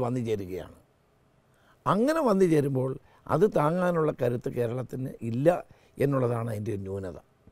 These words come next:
ഗുണമെന്ന് പറയുന്നത് പണമില്ലായ്മയിൽ നിന്ന് നമ്മൾ മാറി കൂടുതൽ വികസന പ്രവർത്തനം ഏറ്റെടുത്ത് നടപ്പാക്കാമെന്ന്. ഇപ്പം അമ്പത്തയ്യായിരം കോടി രൂപയുടെ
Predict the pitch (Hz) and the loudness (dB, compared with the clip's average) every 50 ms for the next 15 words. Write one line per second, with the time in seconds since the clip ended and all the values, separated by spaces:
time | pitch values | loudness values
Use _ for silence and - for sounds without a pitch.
0 | _ _ _ _ _ _ _ _ _ - - - 202 240 269 285 294 285 277 240 | _ _ _ _ _ _ _ _ _ -2 4 8 10 10 12 10 10 8 6 4
1 | 196 160 151 135 131 131 127 123 135 131 - _ _ _ _ _ _ _ _ _ | 4 4 2 2 2 0 0 -2 -2 -6 -8 _ _ _ _ _ _ _ _ _
2 | _ - - 165 202 240 240 214 190 175 175 175 175 165 160 170 165 165 160 151 | _ -2 2 6 8 10 10 10 10 8 6 6 4 2 2 0 0 0 0 0
3 | 151 143 139 139 151 - - - 139 131 127 135 135 127 127 123 120 120 123 147 | 0 0 0 0 -2 -4 -4 -4 -2 -2 0 0 0 0 0 0 0 0 0 -2
4 | - - _ _ _ - - _ _ _ - 160 165 175 165 147 135 135 123 127 | -4 -6 _ _ _ -20 -20 _ _ _ -2 0 2 2 2 2 0 -2 -2 -4
5 | 117 - 131 131 127 127 117 117 107 - 120 123 127 107 104 104 - 101 101 98 | -4 -4 -4 -4 -4 -6 -8 -10 -10 -10 -8 -8 -6 -8 -8 -8 -10 -12 -12 -10
6 | 101 98 90 92 90 98 92 80 80 85 85 78 - _ _ _ _ _ - - | -10 -10 -10 -10 -10 -12 -12 -14 -14 -16 -18 -20 -20 _ _ _ _ _ -20 -6
7 | _ - 127 123 127 135 156 - 170 160 160 170 170 180 180 185 185 160 175 175 | _ 4 4 6 6 6 4 6 6 8 10 12 12 12 10 10 8 4 4 4
8 | 165 175 180 170 175 | 6 6 6 6 4